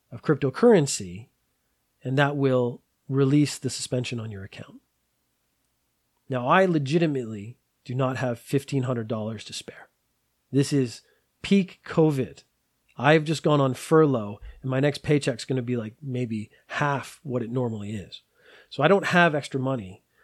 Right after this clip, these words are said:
I've used all my extra money to get to this point where we are now, really. That's why I was trying to withdraw.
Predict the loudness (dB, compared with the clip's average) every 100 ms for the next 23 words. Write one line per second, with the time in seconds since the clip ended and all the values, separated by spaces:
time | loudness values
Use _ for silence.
0 | _ -6 -4 0 2 2 -2 -2 4 6
1 | 6 2 0 0 0 -2 -2 -2 -2 -4
2 | -8 -8 -4 -2 -2 -4 -8 -8 -10 -8
3 | -8 -10 -14 _ -10 -6 -6 -8 -14 _
4 | _ _ _ _ -2 -2 0 0 2 0
5 | -4 -6 -6 -12 -12 -14 -14